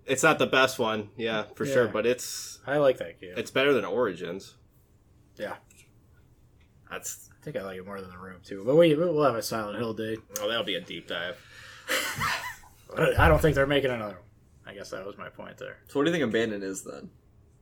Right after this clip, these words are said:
Speaker 3: Just a game?
Speaker 2: Just a game.
Speaker 3: Just a game made by Blue Box
Speaker 2: Game,
Speaker 3: Studios?
Speaker 2: it looks like it's, I don't know what engine. It looks good. It looked like the little bit we've seen.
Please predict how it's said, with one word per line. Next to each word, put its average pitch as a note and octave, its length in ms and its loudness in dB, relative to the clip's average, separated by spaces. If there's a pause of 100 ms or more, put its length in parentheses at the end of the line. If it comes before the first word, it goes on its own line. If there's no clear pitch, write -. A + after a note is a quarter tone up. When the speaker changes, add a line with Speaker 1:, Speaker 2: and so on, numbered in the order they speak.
(1500)
Speaker 3:
Just - 180 -12
a G#2 60 0
game? B2 400 0
Speaker 2:
Just G#2+ 220 -12
a E2 60 -14
game. D2+ 240 -12
Speaker 3:
Just A2+ 180 -8
a A2 40 -2
game A2 260 -6
made A2 160 -6
by G#2 120 2
Blue A2 200 -4
Box A2 160 0
Speaker 2:
Game, A2 100 0
Speaker 3:
Studios? B2 360 0
Speaker 2:
it B2 100 -4
looks B2 160 -4
like A2+ 160 0
it's, G#2 180 -6 (680)
I F#2+ 60 -12
don't F#2+ 80 -14 (120)
know F2+ 240 -20
what F2 160 -18 (100)
engine. F#2+ 360 -20
It G#2 180 -12
looks C3+ 220 -4
good. G2 320 -12
It A#2 80 -16
looked A#2 240 -10
like G2 180 -14
the F#2+ 220 -10
little A#2+ 220 0
bit A2+ 180 -6
we've F#2+ 160 -10
seen. A#2+ 380 -10